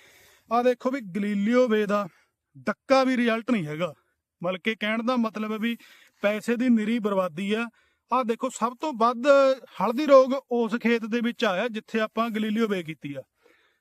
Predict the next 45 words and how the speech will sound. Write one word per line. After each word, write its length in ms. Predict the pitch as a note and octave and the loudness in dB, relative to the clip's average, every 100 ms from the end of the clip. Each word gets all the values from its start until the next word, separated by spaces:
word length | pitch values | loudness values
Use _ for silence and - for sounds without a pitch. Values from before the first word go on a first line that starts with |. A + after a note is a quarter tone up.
| _ | _
ਆਹ 120 | G3 G#3+ | -8 -8
ਤੁਸੀਂ 220 | F#3 A3+ | -8 -6
ਦੇਖ 200 | G3 F#3+ | -6 -6
ਸਕਦੇ 300 | G3+ F#3+ F#3+ | -8 -6 -6
ਹੋ 100 | A#3 A3 _ - | -6 -8 _ -12
ਵੀ 100 | G3+ | -10
ਕਹਿਣ 300 | - A3+ A#3+ | -4 -4 -2
ਦਾ 100 | C#4+ | -2
ਮਤਲਬ 340 | C4+ A#3+ A#3 A#3 | -2 -2 -2 -2
ਹੈ 60 | |
ਵੀ 100 | A#3+ B3 | -2 -4
ਬਾਕੀ 380 | F3+ F#3+ - A#3+ | -4 -4 -6 -6
ਖੇਤਾਂ, 300 | A3 A#3 - - _ _ _ _ _ _ _ _ _ _ _ _ _ _ _ _ _ | -2 -4 -4 -12 _ _ _ _ _ _ _ _ _ _ _ _ _ _ _ _ _
ਵੀ 140 | F#3 A3 - | -4 -4 0
ਕਹਿਣ 240 | B3 B3 C4+ | 4 4 6
ਦਾ 100 | D4+ | 6
ਮਤਲਬ 340 | C4 C#4 B3+ | 6 4 4
ਬਾਕੀ 320 | A3 G#3+ C4 | 2 2 0
ਖੇਤਾਂ 300 | A#3 B3 C4 | 2 2 2
ਦੇ 80 | C4 | 2
ਵਿੱਚ 200 | C4 A#3+ | 2 0
ਜਿਹੜਾ 220 | B3+ C4+ D4+ - | 2 4 4 4
ਟਿਲਟ 260 | C4+ C4 C4+ | 4 4 4
ਨੇ 120 | E4 | 4
ਵੀ 120 | D#4 | 4
ਕੰਮ 200 | C4 B3 | 6 6
ਕੀਤਾ। 360 | G3+ G3 - E3 - _ _ - | 4 -2 -2 -4 -6 _ _ -8
ਸਾਰਿਆਂ 340 | F#3+ G3 A#3+ | -2 2 2
ਤੋਂ 120 | C4+ | 2
ਸਸਤੀ 380 | C4 G#3+ F#3+ B3 | 0 -2 -2 0
ਦਵਾਈ 280 | A3+ A3 A#3 | 0 2 2
ਹੈ, 40 | C4 | 4
ਨਾ 220 | G#3+ G#3 | 4 2
ਤਾਂ 100 | A3 | 0
ਉਹ 80 | A#3 | 0
ਇਸ 120 | G#3+ | -2
ਕੰਮ 240 | G#3 A3+ A3 | -2 -2 0
ਵਾਸਤੇ 340 | G#3+ F#3 A3+ | -2 -2 -4
ਬਣੀ 260 | G3 G3+ G#3+ | -4 -2 -2
ਹੈ, 40 | |
ਪਰ 180 | A3+ C4 | -2 -4
ਉਹਨੇ 240 | A#3+ B3 C#4+ | -2 0 0
ਵੀ 100 | C4+ | 0
ਜਿਹੜਾ 220 | B3 C#4 | 2 2
ਆਪਣਾ 300 | A3 A3+ A#3 | 0 -2 -4